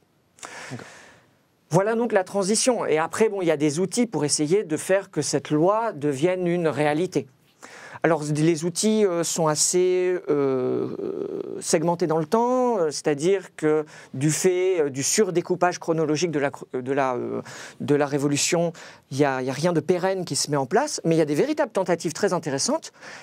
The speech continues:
Speaker 2: et ambitieuses.
Speaker 1: Mhm.
Speaker 2: En dix-sept cent quatre-vingt-douze, un, un comité, euh, des secours qui débouche ensuite sur un grand livre, euh, recensant l'entièreté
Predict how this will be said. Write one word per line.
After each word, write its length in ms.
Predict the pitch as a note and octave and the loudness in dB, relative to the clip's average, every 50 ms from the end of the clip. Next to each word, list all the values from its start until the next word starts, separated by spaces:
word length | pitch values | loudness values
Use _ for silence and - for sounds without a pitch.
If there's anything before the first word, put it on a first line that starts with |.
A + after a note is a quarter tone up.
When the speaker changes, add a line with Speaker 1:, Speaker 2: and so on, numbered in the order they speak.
| - - - | -20 -4 -2
Speaker 2:
et 100 | - D#3+ - | 0 0 2
ambitieuses. 560 | A#3 A#3 F3 E3 - - C#3+ - A#2 - - _ _ _ A2 A2 | 0 0 0 -2 -2 0 0 0 -2 -4 -10 _ _ _ -16 -16
Speaker 1:
Mhm. 80 | D#3+ - _ _ - - - - _ - | -16 -16 _ _ -20 -20 -20 -20 _ -2
Speaker 2:
En 80 | G3+ G#3+ | 0 0
dix-sept 260 | G#3 A3 B3 A#3 A#3 | 2 2 0 0 0
cent 120 | A3 G#3+ | -2 -2
quatre-vingt-douze, 640 | G3+ F3+ - F#3 F#3 F3 E3 E3+ F3 F3+ D3+ C3 B2 G2+ - _ _ _ _ _ _ _ _ _ _ _ _ _ _ _ _ _ _ - - | -2 -2 -2 -2 0 0 2 2 2 2 0 -2 -6 -8 -10 _ _ _ _ _ _ _ _ _ _ _ _ _ _ _ _ _ _ -4 0
un, 120 | - E3 D#3+ - - - | 0 0 0 -2 -2 -2
un 220 | E3 D#3 D#3 D3+ | 0 0 0 2
comité, 760 | D3+ - A#3+ A#3+ A#3+ A#3 A3 A3+ A3 A3 A3+ G#3+ G3 - - - | 2 2 2 2 0 -2 -2 0 2 2 2 2 0 -2 -2 -2
euh, 260 | C#3 C#3 C3 C3 C3 | -2 0 0 0 -2
des 160 | A#2+ A2+ C#3 | -2 -2 -2
secours 640 | C3 - - C#3 - - A#3 D4 E4+ C#4+ F3 D3 G#2+ - _ - - - - - - _ | 0 0 -2 -2 0 2 2 2 2 2 -2 -4 -6 -8 _ -20 -20 -20 -20 -20 -16 _
qui 120 | - - G#3 | 0 0 2
débouche 300 | F3+ A3+ G3+ A3 G#3 - | 2 2 2 0 0 0
ensuite 480 | F#3 F3+ - - B3+ D4+ - - - - - - _ - - - | -2 -2 0 0 0 0 -2 -6 -16 -20 -20 -20 _ -20 -20 -10
sur 360 | - - - - B3+ C#4 - - _ | -6 -2 0 2 2 2 0 -2 _
un 140 | - E3 E3+ | -2 -2 0
grand 260 | D3 - C#3+ A3 C#4+ | 2 2 2 4 2
livre, 460 | D4 A#3+ B3 D4+ C4+ F3 C#3+ - - _ _ _ _ _ _ _ _ _ _ _ _ _ _ _ _ _ _ - - - - - - _ _ _ - - | 2 2 0 0 0 -2 -4 -8 -12 _ _ _ _ _ _ _ _ _ _ _ _ _ _ _ _ _ _ -20 -20 -20 -20 -20 -20 _ _ _ -4 -2
euh, 760 | D3+ D3 C#3+ C3+ C3 B2+ B2+ B2 B2 A#2+ B2+ C3+ B2+ A#2+ A2+ - - - - - - - - - - - - - | -2 -2 -2 -2 -4 -4 -4 -4 -4 -4 -4 -4 -6 -6 -6 -8 -10 -12 -12 -14 -16 -16 -16 -16 -16 -16 -10 -2
recensant 760 | - C#3+ A3+ C#4+ - - B3+ A#3+ A3 - - C4+ D4 D#4+ C#4 | 0 2 2 2 0 -2 -4 -2 -2 -2 0 0 0 0 0
l'entièreté 840 | F#3+ F#3 B3 D#4 E4 - - A#3 A3+ - - - - D#3+ F3 - | 0 2 2 0 -2 -2 -2 -2 -2 -2 -4 -4 -2 -2 -2 -2